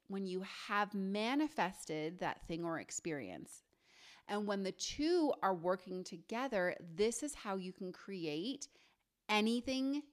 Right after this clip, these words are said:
you desire. When the heart and brain are in coherence is where the magic happens. So the heart is the most powerful source of electromagnetic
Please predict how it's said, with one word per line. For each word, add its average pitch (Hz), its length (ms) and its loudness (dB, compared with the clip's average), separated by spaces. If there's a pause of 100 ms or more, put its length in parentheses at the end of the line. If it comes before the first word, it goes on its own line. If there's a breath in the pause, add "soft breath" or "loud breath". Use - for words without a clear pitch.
you 185 600 0 (140)
desire. 160 760 -2 (100)
When 170 160 -8
the 156 80 -6
heart 240 540 2 (360 soft breath)
and 302 280 2
brain 185 520 0 (120)
are 180 200 -4
in 185 340 -4
coherence 180 880 -4
is 185 140 -8
where 160 360 -4
the 190 120 -8
magic 170 520 -6 (140)
happens. - 600 -2 (800 loud breath)
So - 180 -4
the 202 160 0
heart 214 840 6 (440 soft breath)
is 208 480 8
the 208 120 -2
most 185 260 0 (220)
powerful 285 640 4
source 214 580 2 (340 loud breath)
of 190 120 2
electromagnetic 190 1300 2